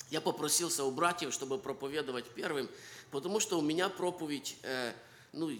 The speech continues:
можно бы было сегодня такую красивую какую-то проповедь сказать на воссоединение, знаете. Но я, э, думал вчера, даже жену спрашивал, говорю: «На какую тему проповедовать?» Вчера вечером. И она так мне ничего не сказала.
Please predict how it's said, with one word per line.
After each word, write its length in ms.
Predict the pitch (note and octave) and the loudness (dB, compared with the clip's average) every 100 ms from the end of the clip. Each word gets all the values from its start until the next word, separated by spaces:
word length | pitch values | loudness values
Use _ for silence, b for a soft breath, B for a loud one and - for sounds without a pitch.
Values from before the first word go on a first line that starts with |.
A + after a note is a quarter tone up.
| - | -10
можно 320 | F3+ A3+ F#3+ D3+ | 4 6 8 6
бы 100 | D3+ | 4
было 300 | D#3+ G#3+ E3+ | 6 6 8
сегодня 320 | - E3 D3 | 4 4 -2
такую 320 | - E3 D#3+ | -4 -2 -2
красивую 440 | D3 C3+ - E3 | 2 4 4 4
какую-то 360 | C#3 C3 D3 C3 | 0 -4 -4 -6
проповедь 440 | A#2 D3+ - A#2 | -2 -4 -2 -4
сказать 460 | - - A#2+ C3 - | -4 -2 0 0 0
на 80 | B2 | -8
воссоединение, 920 | A#2 C3+ - B2+ C3 D3 C3 G2 G#2 | -6 -2 0 -2 -2 0 0 -2 -8
знаете. 480 | G2 B2+ A#2 F2+ - B B B B B B B | -6 -4 -4 -6 -16 B B B B B B B
Но 140 | - D#3+ | 2 4
я, 500 | G3 C#4 C#4 A#3+ G3 - | 8 8 10 8 6 2
э, 300 | F3 D#3 D3 - - - | 4 4 2 -6 -16 -18
думал 460 | D#3+ G#3 G#3+ D#3 A#2+ | 0 8 8 8 4
вчера, 300 | - B2+ A2 | 2 0 0
даже 280 | A#2+ F3+ F3 | 4 6 8
жену 260 | E3 F3+ F3 | 6 6 4
спрашивал, 540 | - A#2 G#2 - G#2+ | 2 -2 -4 -4 -4
говорю: 260 | C3 D#3 G#2 B - | -4 -4 -6 B -6
«На 120 | C3+ | -4
какую 380 | - F3 A3+ F#3 | -4 -4 -4 0
тему 240 | D#3+ C#3 | 0 0
проповедовать?» 580 | A#2+ A#2+ B2 G2+ - G2 | -2 -6 -4 -6 -8 -8
Вчера 200 | C3+ C#3 | -4 -4
вечером. 360 | A2 - - - - - B B B B B B B - | -4 -10 -14 -18 -20 -20 B B B B B B B -14
И 400 | D3 D3+ - A#2+ D#3+ | -2 -2 -2 -6 2
она 220 | D#3+ G3 | 6 8
так 180 | - - | 6 4
мне 160 | G#3+ G#3+ | 2 2
ничего 260 | G#3 - | 2 0
не 120 | F#3+ | 2
сказала. 500 | E3+ - B2 F#2+ C#2 | 0 -2 -2 -2 -2